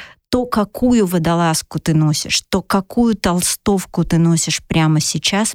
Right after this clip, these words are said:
продолжает о тебе говорить людям, которые понимают тот же язык. Мужская мода никуда не девалась. Но когда мы сейчас видим на подиумах в мужских коллекциях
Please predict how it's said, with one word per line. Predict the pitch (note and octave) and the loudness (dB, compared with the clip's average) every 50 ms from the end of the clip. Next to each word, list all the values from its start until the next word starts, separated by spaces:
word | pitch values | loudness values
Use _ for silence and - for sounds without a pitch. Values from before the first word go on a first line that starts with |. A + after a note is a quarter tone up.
| - | -4
продолжает | - G#3 F#3+ F#3 E3+ F3+ F3+ F3 E3+ E3 E3+ F3 F3+ F#3 F#3+ F#3 F3+ F3 - - | -4 -2 -2 0 0 0 0 0 0 0 2 2 2 2 2 0 -2 -2 -4 -4
о | - F#3 | -2 -2
тебе | F#3 - - F#3 E3 F3+ F3 | -2 -2 -2 -2 0 0 0
говорить | F3 E3+ E3 D#3+ E3 E3+ E3 F3+ G3+ F#3+ - | 0 0 0 0 0 0 2 2 0 0 0
людям, | G3 F3 F#3 F#3+ G#3 F#3+ G3+ G3 | 0 2 2 2 2 2 2 2
которые | G3 - E3 - F3+ F3 F3 | 0 0 0 0 0 0 0
понимают | - - E3 E3 D#3+ D#3+ E3 D#3+ D#3 - | 0 0 0 2 2 2 2 0 0 -2
тот | - D#3 D3+ | -2 -2 0
же | D3 | 0
язык. | D3 D3 D3 D3 C#3+ - - | 0 -2 -2 -2 -4 -2 0
Мужская | E3 F3 - - F#3+ F3 | 0 0 0 0 0 0
мода | F3 E3+ E3+ E3 E3 | 2 2 0 0 -2
никуда | D#3+ - D#3 D#3 | -2 -2 -2 -2
не | D3 | -2
девалась. | C#3+ - - _ - _ _ - - - - - - - _ - | -2 -4 -10 _ -18 _ _ -18 -18 -16 -16 -18 -20 -10 _ 0
Но | G3 G3+ G#3 G#3 F3+ - - _ _ _ _ _ _ _ _ _ _ _ _ _ - - - - | 2 2 4 2 0 -2 -6 _ _ _ _ _ _ _ _ _ _ _ _ _ -12 -12 -8 -4
когда | - F3+ D3+ E3+ D#3+ G3+ A3 | -4 -2 0 0 0 2 2
мы | A#3 A3 G#3 | 2 2 2
сейчас | F#3+ - - - F#3+ F3+ - - - F3 D#3 - - - - _ _ - | 2 0 -2 -2 -4 -4 -4 -4 -2 -2 -2 -2 -4 -8 -12 _ _ -6
видим | D#3+ - F#3+ G#3+ G#3 G#3 A#3+ A#3+ A3+ G#3+ | -2 0 0 0 0 2 2 2 2 4
на | G#3 G#3 | 2 2
подиумах | G#3 _ - - F#3+ F3+ D#3+ D#3+ D#3 D#3+ D#3 D3+ D3 - | 0 _ -2 0 0 0 2 2 2 2 2 0 -2 -2
в | - | 0
мужских | E3+ E3+ - - - - G#3+ G#3 | 0 0 0 -2 -2 -4 -4 -4
коллекциях | - - F#3+ F3+ F3 F3 D#3+ - - - - - - - E3 - _ | -2 -2 0 0 2 0 0 -2 -4 -10 -8 -8 -8 -10 -10 -12 _